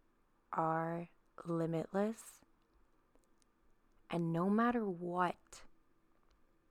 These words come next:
you are always guided and supported. So, get rid of the mind chatter and tap into the heart.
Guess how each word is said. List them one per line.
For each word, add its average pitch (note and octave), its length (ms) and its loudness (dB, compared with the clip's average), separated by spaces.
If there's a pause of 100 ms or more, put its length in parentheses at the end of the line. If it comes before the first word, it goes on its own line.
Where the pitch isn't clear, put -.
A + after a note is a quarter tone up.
(920)
you F3+ 160 2
are F3 180 4
always F#3+ 380 4
guided F3 520 -2 (260)
and F#3 140 0
supported. - 680 -6 (3250)
So, E3 520 0 (960)
get G3+ 180 6
rid G#3+ 160 8
of G3+ 80 6
the G3 80 4
mind E3+ 360 4
chatter F3 480 -6 (760)
and F3+ 140 2
tap F3+ 240 6
into F#3+ 220 0
the F3 80 0
heart. - 560 -6